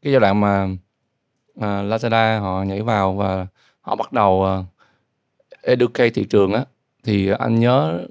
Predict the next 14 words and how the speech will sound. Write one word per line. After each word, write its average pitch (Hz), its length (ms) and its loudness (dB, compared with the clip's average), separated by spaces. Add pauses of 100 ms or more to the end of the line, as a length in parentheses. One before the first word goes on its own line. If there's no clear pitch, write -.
cái 143 120 -6
thời 117 100 -2
điểm 101 200 0
đó 117 240 0
mọi 135 160 -4
người 101 240 0
hay 113 120 0
nói 117 300 0
một 127 120 -4
cái, 123 160 -4 (440)
cái 107 100 -10
câu 113 160 -4
chuyện 95 300 0
là, 95 220 0